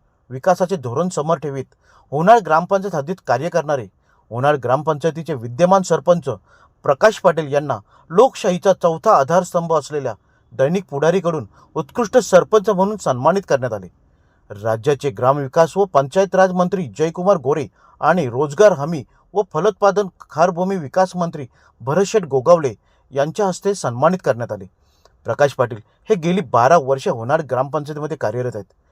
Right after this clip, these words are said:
त्यांनी दोन वेळा उपसरपंच पद भूषवले असून यावेळी त्यांनी थेट सरपंच पदासाठी झालेल्या निवडणुकीत विक्रमी मताने निवडून येत होणार ग्रामपंचायतीत धुरा हाती घेतली. गेली दहा वर्षे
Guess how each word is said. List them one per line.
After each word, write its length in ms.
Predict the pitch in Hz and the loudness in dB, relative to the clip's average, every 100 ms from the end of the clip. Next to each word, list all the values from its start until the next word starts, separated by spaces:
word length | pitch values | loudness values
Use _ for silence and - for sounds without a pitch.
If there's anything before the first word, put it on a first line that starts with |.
| _ _ _ _ 113 | _ _ _ _ -4
त्यांनी 200 | 113 135 | -2 -2
दोन 260 | 123 143 | -2 0
वेळा 180 | 151 160 | 2 2
उपसरपंच 640 | 123 117 185 180 165 185 185 | 0 -2 0 2 2 0 -2
पद 200 | 170 175 | -2 -4
भूषवले 440 | 131 123 170 175 | -4 -2 0 2
असून 300 | 151 170 107 - _ _ _ | 0 -2 -6 -8 _ _ _
यावेळी 440 | 143 160 208 208 214 | 2 4 4 2 0
त्यांनी 260 | 196 208 185 | -2 -2 -2
थेट 140 | 180 220 | -2 -2
सरपंच 420 | - 160 190 190 | 0 -2 -2 -2
पदासाठी 540 | 190 175 185 185 180 | 0 0 2 0 -2
झालेल्या 360 | 185 135 156 185 | -2 -4 0 0
निवडणुकीत 560 | 151 156 175 175 170 135 _ _ _ - | 0 -2 -2 -4 -8 -14 _ _ _ -10
विक्रमी 420 | 165 - 226 233 | -6 2 2 4
मताने 400 | 196 - 208 208 | 0 2 2 2
निवडून 360 | 180 170 196 190 | -2 0 0 0
येत 180 | 185 | -4
होणार 260 | 131 127 185 | -4 0 0
ग्रामपंचायतीत 640 | 143 131 147 170 175 180 | 2 -2 0 -4 -4 -6
धुरा 240 | 143 120 147 | -6 0 0
हाती 200 | 190 127 | 0 -4
घेतली. 280 | 110 95 98 _ _ _ _ _ 110 | -12 -16 -20 _ _ _ _ _ -8
गेली 160 | 127 120 | -6 -4
दहा 280 | 110 127 | -2 2
वर्षे 400 | 160 156 131 135 | 4 2 0 -6